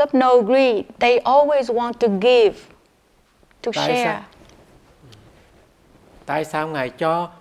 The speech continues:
Speaker 2: Vì ngài thương.
Speaker 1: Why do they want to give?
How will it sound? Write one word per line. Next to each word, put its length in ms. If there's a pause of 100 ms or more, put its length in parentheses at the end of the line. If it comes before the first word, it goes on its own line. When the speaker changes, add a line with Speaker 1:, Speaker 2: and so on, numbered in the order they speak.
Speaker 2:
Vì 180
ngài 200
thương. 460 (2000)
Speaker 1:
Why 360
do 80 (100)
they 100
want 300
to 100
give? 480